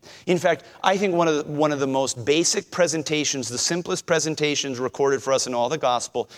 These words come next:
is in Acts sixteen when Paul says to that Philippian jailer, "Believe on the Lord Jesus Christ and thou shalt be saved."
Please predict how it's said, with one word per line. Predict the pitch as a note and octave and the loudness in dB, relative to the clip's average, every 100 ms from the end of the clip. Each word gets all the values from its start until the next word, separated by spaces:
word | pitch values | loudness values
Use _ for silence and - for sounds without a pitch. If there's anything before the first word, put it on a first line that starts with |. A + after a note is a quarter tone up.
| - | -6
is | C3 | -4
in | B2+ | -2
Acts | - C3+ C#3+ - | 0 0 0 -2
sixteen | D#3+ D3 - D3 B2+ A#2+ | -6 -6 -6 -4 -4 -4
when | A2+ | -6
Paul | - C3+ C#3 | 0 2 4
says | D3+ - C#3 A#2+ G#2+ - - | 2 2 4 4 -2 -8 -8
to | - | 0
that | C#3 B2+ | 0 0
Philippian | - C#3 C3 D3+ D3 | 0 0 0 0 0
jailer, | C3 C3+ B2 A#2 - - | 2 4 4 0 -4 0
"Believe | C#3 C3+ C#3+ F#3 G#3+ | 2 4 4 4 6
on | G#3+ G3+ | 4 4
the | F#3+ | 4
Lord | F3+ F3+ E3 | 6 4 4
Jesus | F3+ F3 E3+ - | 2 4 2 0
Christ | - D#3+ D#3 - | 2 4 4 2
and | E3 E3 D3+ | 4 4 4
thou | D3 D3+ | 4 4
shalt | D3+ - D#3 D#3 D3+ | 4 2 4 4 2
be | C3+ C#3+ | 0 2
saved." | C#3 - D3 A#2+ G#2 | 0 2 4 4 0